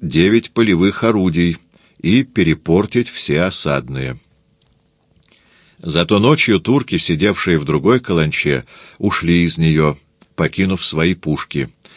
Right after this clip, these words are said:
и утром казаки заняли каланчу. Это произвело большую радость в русском войске. Пётр писал: «Теперь зело свободны стали,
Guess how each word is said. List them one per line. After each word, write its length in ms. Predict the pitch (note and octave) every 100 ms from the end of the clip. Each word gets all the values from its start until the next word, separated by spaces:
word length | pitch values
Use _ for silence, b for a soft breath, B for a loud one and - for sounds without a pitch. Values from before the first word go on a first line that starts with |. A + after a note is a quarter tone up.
| B B
и 120 | C2
утром 400 | F2 D3 - D#2+
казаки 540 | - D2+ D2 - D2
заняли 440 | C2 D2+ D#2+ F2+ E2+
каланчу. 600 | - D2+ C#2 - - A1+ - _ _ _ _ _ _ _ _ _ _ _ b b b b b b b
Это 280 | A#2 C3+
произвело 580 | C3+ C#3+ C3+ A#2 B2+ C3+
большую 440 | B2+ B2 - C3+ A#2+
радость 520 | A2 F2 D#2 - -
в 120 | E2
русском 460 | D#2+ D#2 - D#2+ D2
войске. 440 | C#2 B1+ - - - _ B B B B
Пётр 320 | F2+ F#2+ F2
писал: 500 | - F2 - C#2 A1+ _ _ b b b
«Теперь 360 | - E2 F#3+ F2+
зело 340 | D#2 F2 F2+
свободны 640 | E2+ - D2 C#2 D2+ C#2 F#2
стали, 480 | - - G2+ G#2